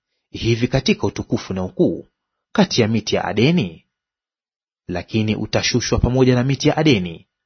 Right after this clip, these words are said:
hata pande za chini za nchi. Utalala kati ya hao wasiotahiriwa, pamoja na hao waliouawa kwa upanga.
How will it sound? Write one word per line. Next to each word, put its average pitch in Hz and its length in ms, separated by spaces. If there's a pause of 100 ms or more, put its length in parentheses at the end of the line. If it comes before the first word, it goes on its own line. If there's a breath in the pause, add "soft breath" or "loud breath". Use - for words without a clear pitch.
(200)
hata 123 260
pande 123 280
za 123 120
chini 127 320
za 95 180
nchi. 92 480 (640)
Utalala 104 480
kati 107 320
ya 104 80
hao 113 200
wasiotahiriwa, 117 920 (540)
pamoja 101 380
na 98 80
hao 107 240
waliouawa 123 540
kwa - 140
upanga. 87 560